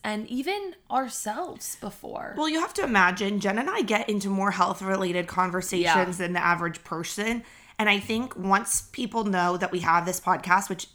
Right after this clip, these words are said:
Speaker 2: obviously is super cool, to be able to have these conversations, but I feel like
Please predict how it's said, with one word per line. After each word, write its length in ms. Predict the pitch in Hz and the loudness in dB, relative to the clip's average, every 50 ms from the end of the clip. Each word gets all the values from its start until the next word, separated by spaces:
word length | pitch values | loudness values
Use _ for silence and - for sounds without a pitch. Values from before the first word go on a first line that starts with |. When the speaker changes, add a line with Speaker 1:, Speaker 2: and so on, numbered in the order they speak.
| _ - - | _ -4 -4
Speaker 2:
obviously 360 | 165 165 170 170 - 190 170 | -2 -2 -2 -2 -2 -4 -4
is 80 | 165 | -4
super 280 | - - 175 160 175 175 | -4 -4 -6 -4 -4 -4
cool, 420 | 170 - 175 160 151 170 208 - - - - - - - - _ - _ _ _ _ _ - | -4 -4 -4 -2 0 -2 -2 -4 -10 -16 -20 -20 -20 -20 -20 _ -20 _ _ _ _ _ -2
to 180 | - 240 214 | 2 2 2
be 120 | 196 208 202 | 4 4 4
able 180 | 185 180 196 | 4 4 2
to 80 | 196 196 | 0 0
have 200 | - 156 160 160 | -2 0 0 0
these 140 | 180 180 - | 0 -2 -2
conversations, 760 | - 190 180 170 170 - 160 131 165 - 202 196 208 226 202 | -2 -2 -2 -2 -4 -4 -4 -6 -4 -2 -2 -2 -2 -2 -2
but 340 | - 214 180 180 175 - - - | -2 -4 -4 -2 -4 -6 0 0
I 80 | 190 | 0
feel 300 | 202 202 - 202 202 208 | 0 2 2 2 4 4
like 180 | 208 196 185 | 4 4 2